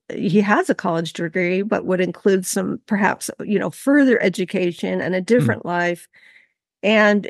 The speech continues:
Speaker 1: we actually met through a hashtag, Unabashed You. He used that hashtag in a post. And so I was notified, "Hey,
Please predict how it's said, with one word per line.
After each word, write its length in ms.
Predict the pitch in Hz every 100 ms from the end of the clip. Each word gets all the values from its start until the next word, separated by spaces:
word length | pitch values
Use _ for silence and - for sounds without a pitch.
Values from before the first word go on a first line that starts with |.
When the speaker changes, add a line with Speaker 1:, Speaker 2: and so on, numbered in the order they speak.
| -
Speaker 1:
we 240 | 202 254
actually 640 | 302 381 - 277 254 233 226
met 560 | 208 208 208 220 - _ -
through 640 | - 208 208 208 196 196 196 _ _ _ _ -
a 40 |
hashtag, 760 | 233 320 415 - 208 135 139 _ _ _ _ _ _ _ _ _ _ -
Unabashed 640 | 208 226 208 196 185 -
You. 580 | 220 277 269 175 185 247
He 460 | 240 - 233 254
used 320 | 254 220 202 -
that 200 | 196 -
hashtag 800 | 208 269 330 - 226 208 208 -
in 140 | 196
a 80 | 180
post. 680 | - - 311 208 196 - -
And 200 | 196 202
so 160 | 202
I 100 | 202
was 240 | 196 190 196
notified, 840 | 202 247 214 196 190 185 190 175
"Hey, 480 | 220 311 - 185